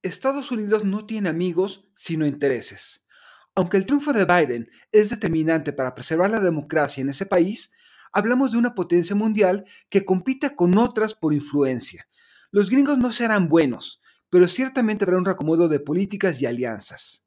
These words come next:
Segundo, de nada sirve quién gane si no tenemos una visión clara sobre cuáles son nuestros intereses y cómo promoverlos. Las relaciones entre los dos países son demasiado complejas.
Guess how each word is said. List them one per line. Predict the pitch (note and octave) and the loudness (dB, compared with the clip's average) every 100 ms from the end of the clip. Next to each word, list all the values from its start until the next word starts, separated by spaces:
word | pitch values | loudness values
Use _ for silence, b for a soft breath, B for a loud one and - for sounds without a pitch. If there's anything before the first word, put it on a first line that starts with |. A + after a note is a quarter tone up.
| _ _ _ _ | _ _ _ _
Segundo, | - A#3 A3+ G3 G#3+ G#3+ b b b | -6 0 2 4 4 0 b b b
de | D#3 F#3 | 2 4
nada | G#3 C#4+ D#4 | 4 0 -4
sirve | - A#3 A#3 | -4 -4 -4
quién | - A3+ G#3+ | -2 0 2
gane | G3+ F3 C#3+ F#3 B B _ | 4 2 0 -6 B B _
si | - G#3 | 2 2
no | B3 | 4
tenemos | B3+ B3 A#3+ A#3 | 2 0 0 -2
una | A#3 | -2
visión | F3 F#3+ E3+ | -2 -2 -4
clara | F3+ F#3+ F#3+ | 2 2 2
sobre | F#3+ D3+ D3 | -2 -4 -4
cuáles | - A3 A#3 A3 | 0 2 2 -2
son | G#3+ | -4
nuestros | G3 G3 D3+ | -4 -6 -8
intereses | C#3+ D#3 F3 E3+ G#3 - b b b | -6 -2 -2 -2 -8 -8 b b b
y | D#3+ | -6
cómo | - G#3 G#3 | 4 6 6
promoverlos. | G3+ D3 C3 C3+ A#2 F2 - - _ _ _ _ _ | 2 -2 0 -2 -2 -8 -16 -18 _ _ _ _ _
Las | F#3+ G#3 | 0 4
relaciones | G#3 G#3 C4 C4+ | 2 2 -4 -4
entre | A#3+ F#3+ | -2 -2
los | D#3 | -2
dos | A3+ - | -4 -2
países | G3+ F3 F#3 | -2 -2 -4
son | G3 F3+ | -4 -2
demasiado | D#3 C3+ - F3 F3 | -2 -6 -2 0 0
complejas. | C#3+ B2 B2+ A2 - - - | -2 -6 -8 -8 -12 -20 -20